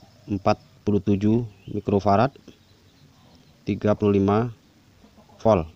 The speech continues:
Oke, semoga cukup jelas. Selanjutnya kita ke kaki nomor tiga belas yang ini. Jadi kaki nomor tiga belas ini kita tarik ke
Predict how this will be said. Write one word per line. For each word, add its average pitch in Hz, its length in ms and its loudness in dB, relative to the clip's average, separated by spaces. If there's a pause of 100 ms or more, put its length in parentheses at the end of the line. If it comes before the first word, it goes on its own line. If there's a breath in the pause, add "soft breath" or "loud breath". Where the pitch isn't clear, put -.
(1800)
Oke, 143 260 0 (720)
semoga 87 580 2 (480)
cukup 87 240 -2
jelas. 156 220 2 (1120 loud breath)
Selanjutnya 123 460 4
kita 143 240 4
ke 143 260 6
kaki 127 300 4
nomor 127 400 4 (100)
tiga - 160 2
belas - 400 2 (720)
yang 92 100 0
ini. 123 220 2 (760 loud breath)
Jadi 131 160 4
kaki 135 320 4 (320)
nomor 117 240 4
tiga 107 160 4
belas 101 160 4
ini 147 320 6 (1000 soft breath)
kita 117 180 2
tarik 117 240 4
ke 139 320 2